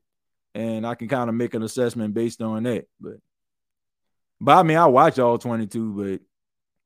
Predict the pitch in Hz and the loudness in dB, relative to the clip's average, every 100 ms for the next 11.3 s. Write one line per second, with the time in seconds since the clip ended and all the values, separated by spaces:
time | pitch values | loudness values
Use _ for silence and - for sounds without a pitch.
0 | _ - 113 127 - 120 131 131 123 110 | _ -12 -6 -4 -4 -4 -2 0 -2 -4
1 | 113 131 120 117 104 101 117 123 120 131 | -4 -2 -2 -6 -8 -8 -4 -2 -2 -2
2 | 110 113 104 92 123 110 104 110 123 110 | -2 -2 -2 -2 -2 -2 -4 -4 -4 -6
3 | 101 104 95 - _ _ - 147 156 147 | -6 -8 -8 -12 _ _ 0 4 6 6
4 | 135 123 143 143 135 120 156 143 143 131 | 4 2 -2 0 0 -2 -2 -2 -6 -2
5 | 127 113 127 143 113 113 - _ _ _ | 0 2 2 2 0 -4 -10 _ _ _
6 | _ _ _ _ _ _ _ 117 117 117 | _ _ _ _ _ _ _ -4 0 2
7 | 117 113 - 165 139 139 131 127 160 147 | 2 -2 -2 -4 2 4 4 0 0 2
8 | 143 143 147 143 139 139 135 113 151 139 | 2 2 2 2 4 4 2 -2 -4 -4
9 | 131 139 120 110 143 135 123 113 143 131 | -4 -6 -8 -4 0 0 0 -4 -6 -6
10 | 120 110 101 135 123 117 123 117 107 117 | -6 -10 -8 -2 -2 -2 -4 -6 -6 -8
11 | 120 110 101 | -6 -8 -14